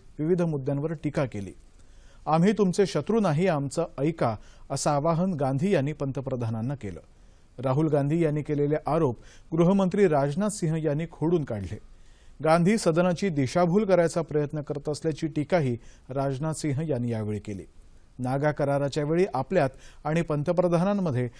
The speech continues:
चर्चेच्या अनेक फेऱ्या झाल्या होत्या असं सांगत गृहमंत्र्यांनी गांधी यांनी या संदर्भात केलेला आरोप फेटाळून लावला. तत्पूर्वी कर्मचारी भविष्य निर्वाह निधीवर कर लावण्याच्या प्रस्तावासंदर्भात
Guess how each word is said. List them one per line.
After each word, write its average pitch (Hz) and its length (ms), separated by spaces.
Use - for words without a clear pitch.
चर्चेच्या 175 520
अनेक 175 280
फेऱ्या 156 240
झाल्या 131 320
होत्या 135 280
असं 147 160
सांगत 135 380
गृहमंत्र्यांनी 175 680
गांधी 151 420
यांनी 160 240
या 143 100
संदर्भात 135 440
केलेला 131 360
आरोप 123 280
फेटाळून 123 360
लावला. 92 280
तत्पूर्वी 175 460
कर्मचारी 196 480
भविष्य 196 400
निर्वाह 180 360
निधीवर 175 420
कर 165 220
लावण्याच्या 151 460
प्रस्तावासंदर्भात 143 920